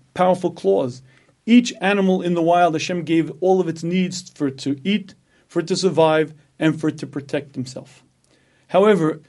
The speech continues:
it seems that there's one animal in the wild that Hashem sort of forgot about, and that's the skunk.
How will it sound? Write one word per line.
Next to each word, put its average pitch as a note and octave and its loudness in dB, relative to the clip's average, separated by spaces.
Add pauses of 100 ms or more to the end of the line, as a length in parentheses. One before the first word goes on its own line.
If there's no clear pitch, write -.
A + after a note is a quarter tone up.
(140)
it E3 -14
seems A3 2
that D#3+ -2
there's D#3 -2
one A3+ 0
animal D#3 -2
in C#3 -2
the C#3+ 2
wild C#3 0 (340)
that E3+ -4
Hashem F3 -4
sort F#3+ 0
of F#3+ -6 (480)
forgot A3+ -2
about, D3+ -6 (680)
and F3+ 0
that's G3 0
the D#3+ -8
skunk. - -8